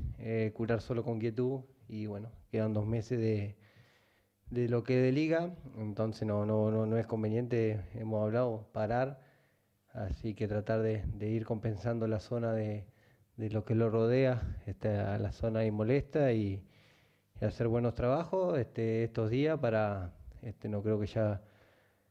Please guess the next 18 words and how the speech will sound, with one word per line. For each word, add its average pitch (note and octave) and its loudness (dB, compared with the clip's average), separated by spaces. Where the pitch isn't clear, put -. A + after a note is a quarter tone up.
que - -6
ya A2 4
para A2 2
esta A#2 -2
semana, D#3 2
pero A#2+ 2
sí B2 -2
para A2+ 2
la A2+ 0
próxima C3 0
empezar A2 -4
a A2+ 2
estar A2+ 2
en, A2 2
en A#2 0
óptimas A#2+ 2
condiciones B2+ 2
para A2 2